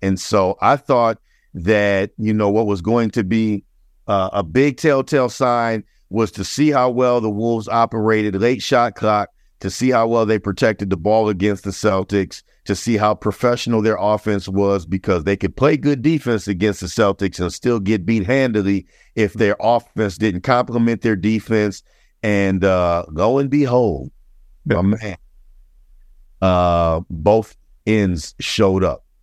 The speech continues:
Speaker 2: Man, they needed both of 'em, and you need, you need both ends when you're talking about championship quality basketball against teams like the Celtics. And, um,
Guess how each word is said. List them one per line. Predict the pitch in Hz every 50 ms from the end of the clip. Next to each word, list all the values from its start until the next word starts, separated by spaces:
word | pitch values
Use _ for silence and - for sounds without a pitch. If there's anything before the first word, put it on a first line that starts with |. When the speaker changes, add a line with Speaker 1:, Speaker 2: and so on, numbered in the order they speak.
| _ _ _ _ _ -
Speaker 2:
Man, | 127 110 98 95 92 87 85 _ - -
they | 101 101
needed | 101 107 117 127 123 110
both | 98 107 104 101 98 -
of | 95 92 90
'em, | 90 90
and | 92 95 98
you | 104 104
need, | 104 110 113 113 104 101 _ _ _ -
you | - 101 104 107 113
need | 117 120 123 127 117
both | 107 107 107 101 -
ends | 110 107 107 104 98
when | 101 101
you're | 101 101
talking | 98 - 113 107 101 90 101 98
about | 98 95 98 98 98 95 - - - - _ - - - - - - - - _ _ - - - _ -
championship | - - 120 110 107 92 104 98 98 90 - 107 98 82 -
quality | - 101 104 101 98 95 95
basketball | 90 101 104 107 104 - - 98 90 87 92 90 90
against | 90 92 95 92 92 87 - _ -
teams | - 117 107 98 92 90
like | 92 90 87
the | -
Celtics. | 92 - - 104 101 101 - - 92 - - -
And, | - 90 87 87 85 - - - _ - - _ - - _ - -
um, | 87 87 87 82 85 85 82